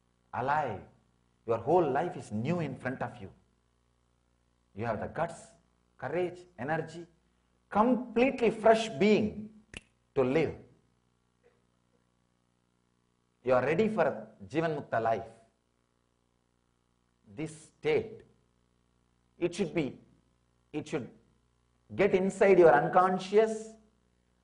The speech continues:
and it should become part of your very body. Till then,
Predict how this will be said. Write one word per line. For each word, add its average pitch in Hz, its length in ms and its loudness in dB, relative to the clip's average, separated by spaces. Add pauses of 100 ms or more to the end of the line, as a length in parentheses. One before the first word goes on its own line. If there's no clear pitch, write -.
(120)
and 160 140 0
it 170 80 -2
should 185 140 -2
become 233 320 4
part 220 340 10
of - 160 8
your 160 140 10
very 180 240 8
body. 127 500 10 (1700)
Till 240 360 10
then, 151 460 6